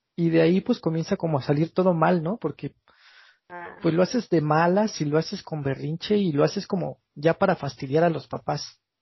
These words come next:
Speaker 1: ya con esa intención, ¿no?
Speaker 2: Sí,
Speaker 1: Digo, ya
Speaker 2: exacto.
Speaker 1: tratándose de un niño más grande.
Speaker 2: Exactamente. Hasta de un adulto también.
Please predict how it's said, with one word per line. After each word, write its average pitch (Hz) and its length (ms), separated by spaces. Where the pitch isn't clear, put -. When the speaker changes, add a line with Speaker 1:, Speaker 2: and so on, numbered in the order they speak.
Speaker 1:
ya 160 120
con 175 180
esa 170 160
intención, 143 500
¿no? 180 180
Speaker 2:
Sí, 202 360
Speaker 1:
Digo, 175 240
ya 160 80
Speaker 2:
exacto. 160 160
Speaker 1:
tratándose 185 440
de 165 80
un 165 80
niño 170 200
más 156 220
grande. 151 400
Speaker 2:
Exactamente. 190 920
Hasta 185 320
de 214 100
un 247 60
adulto 233 440
también. 196 400